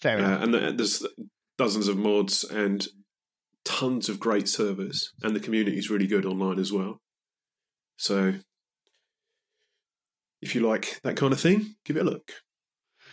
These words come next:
Speaker 1: Cool. Okay. Uh, let's rattle through these last couple then. Um, I, the, I've got a game called Guacamelee on mine. Didn't quite make it. Which is a platform game,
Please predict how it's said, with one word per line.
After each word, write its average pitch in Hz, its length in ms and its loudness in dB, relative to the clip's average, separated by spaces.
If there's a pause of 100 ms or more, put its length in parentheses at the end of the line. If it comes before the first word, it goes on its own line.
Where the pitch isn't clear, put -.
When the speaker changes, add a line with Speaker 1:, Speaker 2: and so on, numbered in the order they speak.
(440)
Speaker 1:
Cool. 180 320 2
Okay. 156 520 2
Uh, 147 300 4
let's - 260 2
rattle 139 200 4
through 139 220 2
these 127 220 2
last 127 260 4
couple 131 320 -2
then. 127 340 2
Um, 131 420 2 (200)
I, 131 140 2 (840)
the, 147 280 2 (260)
I've 143 120 -4
got 156 140 2 (400)
a 143 80 -6
game 139 220 4
called 135 220 -2
Guacamelee 165 880 2 (160)
on 147 160 2
mine. 180 340 4 (140)
Didn't 135 180 2
quite 135 200 0
make 151 240 2
it. 175 120 -2 (680)
Which - 220 0
is 127 140 2
a 123 240 4
platform 160 500 0
game, 165 480 2